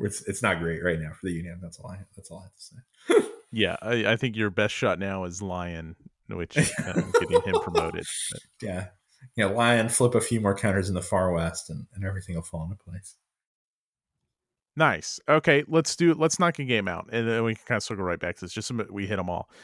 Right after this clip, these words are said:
Speaker 2: Uh, let's, let's save war game for last. So, so
Speaker 1: <laughs>
Speaker 2: let's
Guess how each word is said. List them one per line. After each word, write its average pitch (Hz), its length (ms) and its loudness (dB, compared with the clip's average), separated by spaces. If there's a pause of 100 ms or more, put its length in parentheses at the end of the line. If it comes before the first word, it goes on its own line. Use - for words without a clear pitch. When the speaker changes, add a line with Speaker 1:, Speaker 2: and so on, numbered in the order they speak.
(200)
Speaker 2:
Uh, 110 160 6
let's, 131 400 2
let's 147 180 4
save 151 200 6
war 120 160 2
game 113 180 4
for 107 120 -4
last. 82 280 2
So, 110 240 4 (220)
so 113 480 6
Speaker 1:
<laughs> - 60 -18
Speaker 2:
let's 135 400 4